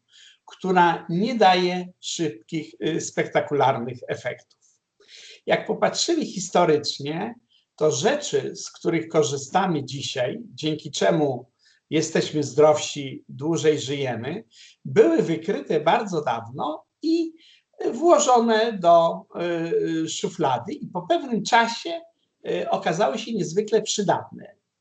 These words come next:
Y, zdarzało się to na przykład, y, z lekiem stosowanym w leczeniu raka, mm, y, cisplatyną. Y, otóż, y, pewien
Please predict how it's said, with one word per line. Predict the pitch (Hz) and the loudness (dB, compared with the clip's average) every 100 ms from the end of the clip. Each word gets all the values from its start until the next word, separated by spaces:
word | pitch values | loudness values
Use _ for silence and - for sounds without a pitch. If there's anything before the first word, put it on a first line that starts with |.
| _ _ _ _ 151 | _ _ _ _ 2
Y, | 147 151 151 147 147 - | 6 8 8 6 4 -2
zdarzało | 147 156 320 302 311 294 269 | -12 0 2 2 2 2 0
się | - 254 | -4 -4
to | 240 | -2
na | 220 196 | 0 -2
przykład, | - 208 226 185 190 - - - | -4 -4 2 2 0 -6 -8 -2
y, | 160 160 156 156 - 160 | 0 2 2 0 -2 -4
z | 127 147 | -4 0
lekiem | 185 - 156 151 151 | 0 0 -2 -2 -8
stosowanym | - 147 - 147 156 156 151 147 - | -8 -6 0 2 2 2 0 -2 -4
w | 135 139 | -4 2
leczeniu | 147 147 151 135 131 | 2 4 0 2 0
raka, | 127 - 147 196 226 - - - _ | -2 -2 -2 -2 -4 -16 -20 -20 _
mm, | 143 147 151 147 151 | -4 0 4 4 6
y, | 147 147 143 143 143 143 143 143 139 135 - | 6 4 2 0 -4 -6 -6 0 2 2 0
cisplatyną. | 180 - - 147 135 143 131 139 - - _ - - _ | -4 -4 2 2 4 0 0 0 -2 -6 _ -20 -20 _
Y, | 143 151 | -2 2
otóż, | - 165 202 - - | 2 2 2 0 -2
y, | 165 160 165 160 160 156 156 | 2 4 6 6 6 2 4
pewien | 220 220 180 175 | 4 6 4 2